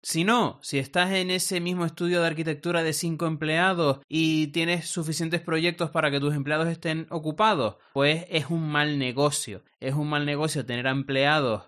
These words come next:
ocupados simplemente en tareas de modelado cuando realmente serían capaces de generar más rendimiento haciendo proyectos con todo el valor añadido que eso implica.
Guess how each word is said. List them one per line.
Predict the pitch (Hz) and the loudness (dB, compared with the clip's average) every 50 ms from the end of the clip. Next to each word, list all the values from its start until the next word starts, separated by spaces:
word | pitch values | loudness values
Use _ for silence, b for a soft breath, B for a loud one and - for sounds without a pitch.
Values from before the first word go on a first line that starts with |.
| - | -4
ocupados | 139 131 123 110 127 120 120 156 156 151 143 127 117 107 - | -2 -2 -2 -2 -4 -2 2 4 4 4 4 2 -2 -4 -4
simplemente | - 139 131 131 135 135 143 147 139 131 120 | -4 -4 -4 -2 -2 0 0 0 0 0 -2
en | 117 110 | -2 -2
tareas | 117 110 107 117 120 123 123 | -2 -2 -2 -2 -2 -2 -2
de | 135 123 | -2 -4
modelado | 123 123 123 120 127 127 139 156 170 165 151 147 170 220 - _ _ _ | -4 -4 -2 0 0 2 4 4 4 4 2 0 -2 -4 -6 _ _ _
cuando | - 160 147 143 143 147 151 | -2 0 0 2 2 2 2
realmente | 151 151 147 143 143 143 139 151 147 | 4 4 2 2 2 2 0 0 -2
serían | - 160 135 127 131 135 135 135 | -2 -2 0 0 0 0 0 0
capaces | - 135 131 135 135 - - 151 143 | 0 0 0 0 -2 -2 -2 -2 -2
de | 139 131 | -2 -4
generar | - - 143 127 123 127 127 143 143 139 120 110 - - | -4 -4 -6 -4 -2 0 2 2 4 2 2 0 -4 -6
más | 135 131 139 143 143 143 | -2 2 2 2 2 2
rendimiento | 156 151 143 139 143 143 143 143 139 135 131 131 151 151 - | 0 -2 0 0 0 2 2 2 0 0 0 0 -2 -2 0
haciendo | 135 135 123 - - 139 131 135 139 139 139 | 0 -2 -2 -2 -2 -2 -2 0 0 -2 0
proyectos | 151 143 139 135 135 135 131 - - 156 - | 0 0 0 0 0 -2 -2 -2 -6 -6 -6
con | - - 135 127 123 123 117 | -4 -4 -4 -2 -4 -4 -4
todo | 135 127 123 131 | -4 -2 -2 0
el | 131 | 0
valor | 135 135 120 120 123 | 0 0 0 0 0
añadido | 127 127 123 120 117 113 123 123 131 131 - | -2 -4 -4 -6 -6 -6 -4 -4 -4 -4 -4
que | 123 | -6
eso | 110 - - 120 | -6 -6 -6 -8
implica. | 113 104 95 - 98 92 92 87 - - - _ | -8 -8 -10 -10 -12 -12 -12 -12 -14 -16 -20 _